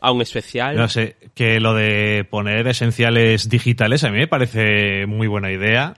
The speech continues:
Speaker 2: Lo que también es verdad es que más obvio no se podía ser.
Speaker 1: Ya, es, es eso, o sea, si pones, mm, novedades digitales o, o tal, pues seguramente que hay un montón de,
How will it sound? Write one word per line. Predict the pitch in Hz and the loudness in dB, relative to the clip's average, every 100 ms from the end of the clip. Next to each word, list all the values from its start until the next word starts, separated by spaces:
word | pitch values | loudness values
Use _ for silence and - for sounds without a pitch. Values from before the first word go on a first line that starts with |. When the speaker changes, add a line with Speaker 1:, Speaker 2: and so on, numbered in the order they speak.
| _ _ _ | _ _ _
Speaker 2:
Lo | 123 113 110 | -2 0 0
que | 123 113 107 104 101 95 | 0 2 2 0 -2 -4
también | 95 104 110 | -6 -2 0
es | 113 | 2
verdad | 113 113 117 | 2 2 0
es | 117 | -2
que | - 120 117 117 113 113 113 110 107 - 107 | 0 0 2 2 2 2 2 0 -2 -8 -6
más | 110 113 110 | 0 0 2
obvio | 131 123 123 | 0 2 2
no | 131 | 2
se | 131 | 0
podía | 107 101 92 | 0 -2 -2
ser. | 139 131 - _ _ _ _ | -2 -4 -6 _ _ _ _
Speaker 1:
Ya, | 147 147 - - | 2 2 0 -10
es, | 123 - _ - | -14 -16 _ -20
es | - 131 143 | -10 -8 -6
eso, | 139 | -6
o | |
sea, | 131 135 | -6 -6
si | 117 127 | -6 -6
pones, | 131 139 170 - _ _ _ _ _ | -4 -2 -4 -6 _ _ _ _ _
mm, | 135 131 123 117 - _ | -8 -6 -6 -8 -10 _
novedades | 135 123 131 143 | -2 0 0 -2
digitales | 135 - 110 117 143 120 - | -6 -10 -4 -4 -2 -4 -8
o, | 104 104 101 98 - | -12 -12 -12 -14 -12
o | 104 | -14
tal, | 104 107 123 131 | -10 -8 -8 -10
pues | - - - _ _ - | -18 -20 -20 _ _ -16
seguramente | - 107 113 127 127 123 | -8 -4 -2 -2 -6 -6
que | |
hay | 117 120 | -4 -4
un | |
montón | 120 117 110 - 113 113 | -4 -6 -6 -8 -8 -6
de, | 113 110 104 107 | -4 -4 -6 -8